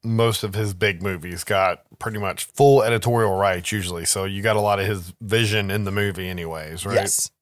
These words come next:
Speaker 2: and that's exactly what happened on this one. We have another story of,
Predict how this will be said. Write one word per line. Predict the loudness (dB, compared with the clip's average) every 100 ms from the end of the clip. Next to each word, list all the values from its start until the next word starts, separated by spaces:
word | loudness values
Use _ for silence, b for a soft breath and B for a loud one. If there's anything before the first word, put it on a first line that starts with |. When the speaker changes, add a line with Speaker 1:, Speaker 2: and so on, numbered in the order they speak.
| -10
Speaker 2:
and | -6
that's | -6 -6
exactly | -4 -4 -2 -2
what | 0
happened | 0 0
on | 0
this | -2 -6
one. | -10 -8
We | -2
have | -2
another | 2 2 2
story | -4 -2 0 2
of, | 2 0